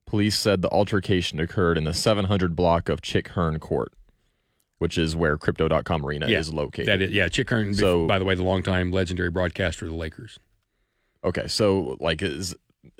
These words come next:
Speaker 1: are they just, like, conne-, is that connected in some way?
Speaker 2: Well, I have
Speaker 1: And
Speaker 2: driven by there a hundred times in my trips to L A. I've never been in the arena.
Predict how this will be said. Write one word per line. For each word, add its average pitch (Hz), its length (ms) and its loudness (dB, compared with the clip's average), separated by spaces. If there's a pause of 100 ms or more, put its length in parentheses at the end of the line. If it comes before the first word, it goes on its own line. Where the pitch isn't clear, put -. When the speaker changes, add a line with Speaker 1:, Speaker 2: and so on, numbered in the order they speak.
(280)
Speaker 1:
are 87 140 0
they 95 120 2
just, 85 200 -4
like, 71 180 -6
conne-, 73 320 -6
is 90 80 -2
that 101 180 -2
connected 104 520 -2
in 123 120 -2
some 127 320 -2
way? 127 280 2
Speaker 2:
Well, 165 140 4
I 180 180 2
have 208 180 2
Speaker 1:
And 98 80 0
Speaker 2:
driven 147 380 4
by 135 520 4
there 143 520 2 (480)
a 117 120 0
hundred 127 420 2
times 90 420 -2
in 95 120 -2
my 98 160 2
trips 107 320 -2
to 107 100 2
L 104 240 4
A. 110 260 2
I've 104 200 0
never 117 240 2
been 113 160 0
in 110 240 0
the 101 100 2
arena. 92 540 -2